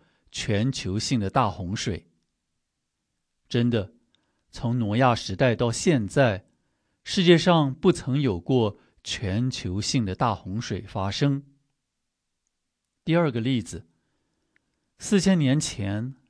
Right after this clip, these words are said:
神跟亚伯拉罕这个人立约说，“我要立你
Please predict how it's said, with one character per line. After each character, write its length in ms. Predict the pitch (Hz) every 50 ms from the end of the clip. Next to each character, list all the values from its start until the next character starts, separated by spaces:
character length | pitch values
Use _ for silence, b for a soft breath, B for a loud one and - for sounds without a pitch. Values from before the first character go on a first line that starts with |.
| _ _
神 440 | - - - - 120 107 113 123 127
跟 220 | - 139 139 143
亚 180 | 156 160 143 127
伯 100 | 104 120
拉 160 | 127 143 147
罕 300 | - - - 120 85 76
这 100 | - 123
个 120 | 107 101 95
人 220 | 87 85 85 95
立 140 | 104 117 107
约 240 | 101 107 107 110 113
说 420 | - - 120 117 117 117 117 - _ _ _ _ _ _ _ _ _ _ _ _ _
，“我 120 | - 123 127
要 180 | 151 170 175
立 280 | 170 175 220 208 180 151
你 360 | 135 120 101 87 85 107 -